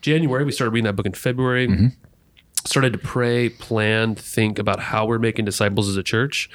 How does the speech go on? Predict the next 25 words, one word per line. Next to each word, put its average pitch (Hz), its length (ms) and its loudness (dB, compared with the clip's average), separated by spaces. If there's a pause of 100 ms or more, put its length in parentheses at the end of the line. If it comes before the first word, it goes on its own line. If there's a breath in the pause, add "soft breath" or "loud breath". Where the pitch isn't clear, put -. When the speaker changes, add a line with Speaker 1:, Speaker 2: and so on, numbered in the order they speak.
(180 loud breath)
Speaker 2:
Yep. - 100 -2 (280 loud breath)
Speaker 1:
And 110 360 0
so 123 160 2
this 117 220 -2
fall, 139 680 -2 (280)
um, 107 320 2
we 107 100 0
had 113 180 2
some 120 140 0
changes 107 840 0
Speaker 2:
Mm-hmm. 85 120 0
Speaker 1:
that 113 140 4
were 120 100 0
maybe 127 240 0
subtle 123 380 0
for 120 140 -4
some, 107 420 0
but 104 240 2 (120)
s-, - 100 -4
pretty 180 260 2
significant 113 480 0
in 101 60 0
our 104 140 2
minds 107 400 0
that 101 220 2